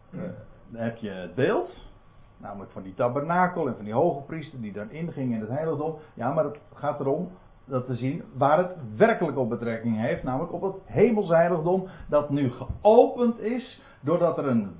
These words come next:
weg gecreëerd is door hem die geslacht is en vervolgens, eh, opstond uit de dood recentelijk geslacht en nu levend.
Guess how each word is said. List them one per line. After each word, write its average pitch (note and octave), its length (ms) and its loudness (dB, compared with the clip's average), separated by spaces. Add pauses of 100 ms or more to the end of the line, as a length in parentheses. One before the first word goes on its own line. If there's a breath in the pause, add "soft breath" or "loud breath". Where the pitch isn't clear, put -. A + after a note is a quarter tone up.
weg B3 480 2
gecreëerd F3 800 2
is A3+ 360 -2 (220 loud breath)
door C3+ 220 4
hem G#3+ 380 6
die E3+ 140 0
geslacht - 560 -2
is F#3+ 280 -4 (160 loud breath)
en D#3 240 0
vervolgens, F#3 1160 2 (460 soft breath)
eh, C#3+ 240 0
opstond F#3 440 0
uit D3+ 160 4
de C#3+ 60 0
dood G#2 460 -4 (100)
recentelijk F#3+ 640 0
geslacht D3 520 -4
en D#3 340 0
nu C#3+ 240 0
levend. B2+ 500 0